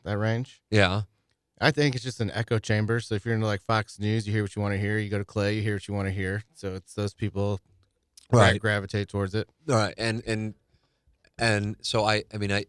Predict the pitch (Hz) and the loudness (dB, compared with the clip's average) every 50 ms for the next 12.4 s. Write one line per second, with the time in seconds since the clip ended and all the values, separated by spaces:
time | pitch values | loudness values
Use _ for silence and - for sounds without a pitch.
0 | - - 113 104 - - - - 113 - - - - 123 123 123 113 113 123 - | -4 -4 -4 -4 -4 -10 -8 -8 -6 -6 -4 0 2 2 2 2 0 -2 -4 -2
1 | - 131 123 - 139 135 127 123 113 - _ - 196 214 214 - 147 143 135 135 | -2 -2 -2 0 0 0 2 0 0 -2 _ 0 0 0 0 0 2 2 2 4
2 | 151 143 - - 135 127 117 113 101 95 85 90 92 101 98 - 110 101 - 110 | 2 0 0 0 0 0 2 0 -2 -2 -2 -2 0 0 2 2 0 0 0 -2
3 | - - 107 - - - - 101 - - - - 120 123 120 - 117 - - 107 | 0 0 -2 -2 -4 -4 -4 -4 -4 -4 -4 0 0 0 2 0 -2 0 2 0
4 | 98 78 95 92 90 85 - - - - - _ _ _ _ _ _ _ _ _ | 2 2 2 0 0 0 -4 -8 -12 -14 -14 _ _ _ _ _ _ _ _ _
5 | _ _ _ _ - - 104 - _ - - 104 - - - - 113 110 110 110 | _ _ _ _ -2 -2 -2 -2 _ -2 -2 -2 -2 -2 0 4 4 4 6 6
6 | 120 135 127 - - - 127 127 131 135 131 123 113 98 - 101 101 87 82 104 | 4 2 2 -2 -2 0 2 2 2 2 2 0 0 2 2 0 0 2 4 4
7 | 113 123 131 - 110 95 87 - - 113 123 - - 156 160 175 196 180 107 98 | 4 4 2 0 -4 -6 -4 -2 0 0 0 0 -2 -2 0 0 0 -2 -2 -2
8 | 87 95 98 95 98 98 95 92 - _ - - 87 101 107 - - - - - | 0 0 0 0 -2 -4 -6 -8 -10 _ -16 -12 -8 -8 -8 -8 -8 -10 -8 -8
9 | 92 90 - - - 98 113 120 _ - _ _ _ _ - _ - 98 95 90 | -10 -10 -8 -4 -2 0 0 -2 _ -8 _ _ _ _ -16 _ -4 -4 -4 -4
10 | - - - 82 - - - 123 123 127 147 - - 147 143 151 156 147 - _ | -6 -8 -10 -10 -8 -2 -2 -2 0 0 -4 -2 -2 -2 -2 -2 -4 -4 -8 _
11 | _ - - 95 101 110 110 120 120 117 123 - - _ - 101 107 113 131 160 | _ 0 2 2 4 4 4 4 2 2 -2 -6 -8 _ -6 -2 0 2 2 2
12 | 170 - - 104 87 107 107 - | 0 -2 -8 -8 -6 -6 -6 -6